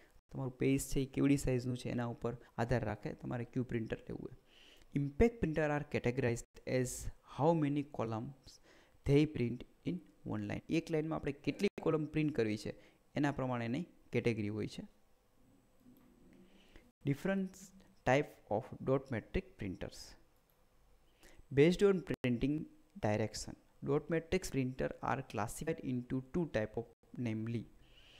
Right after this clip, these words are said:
unidirectional or bidirectional. હવે એનું ડાયરેક્શન મીન્સ કે કઈ, અ, રી-, જાય, સાઈડ જાય છે પ્રિન્ટર, એક સાઈડ જ જાય છે left to right કે right to left પણ આવે છે, એનાની ડાયરેક્શન કઈ છે એના પ્રમાણે બે પ્રકારના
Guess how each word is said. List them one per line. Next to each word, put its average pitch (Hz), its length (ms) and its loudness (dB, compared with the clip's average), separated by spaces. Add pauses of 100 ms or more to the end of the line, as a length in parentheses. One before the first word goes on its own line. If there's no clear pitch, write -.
(460)
unidirectional 170 760 4 (300)
or 175 80 -2 (460)
bidirectional. 123 640 2 (140)
હવે 139 180 -2 (400)
એનું 156 300 0
ડાયરેક્શન 123 520 4
મીન્સ 139 220 -2
કે 143 80 -2 (100)
કઈ, 170 180 6 (720)
અ, 135 40 0 (160)
રી-, 127 160 -2
જાય, 131 380 4
સાઈડ 127 280 4
જાય 113 220 6
છે 120 160 0
પ્રિન્ટર, 107 300 -6 (440)
એક 135 160 -4
સાઈડ 143 220 4
જ 135 40 -2 (120)
જાય 135 320 2
છે 127 140 0
left 120 200 2
to 139 160 0
right 135 240 0 (420)
કે 113 140 2
right 120 180 2
to 123 160 2
left 120 220 6
પણ 131 180 0
આવે 131 160 -2 (120)
છે, 127 100 -6 (220)
એનાની 139 440 0 (140)
ડાયરેક્શન 151 560 6
કઈ 139 180 4
છે 117 120 -4
એના 131 160 -2
પ્રમાણે 123 280 -2 (140)
બે 127 80 6 (500)
પ્રકારના 120 340 0